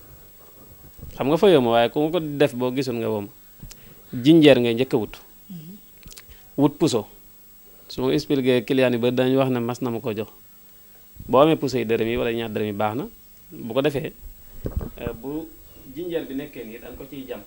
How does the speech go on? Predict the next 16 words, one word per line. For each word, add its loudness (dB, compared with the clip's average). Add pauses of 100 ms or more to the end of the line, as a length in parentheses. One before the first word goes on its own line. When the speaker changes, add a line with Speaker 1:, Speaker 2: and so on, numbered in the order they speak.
(240)
Speaker 1:
ci -20
benn -6
cat -14
bi. -20 (1300)
Ba -12
puso -12
bi -10
àgg -8
ci -16
beneen -12
cat. -16 (200)
Du -8
génn -4
nag, -14
du -18
fël. -12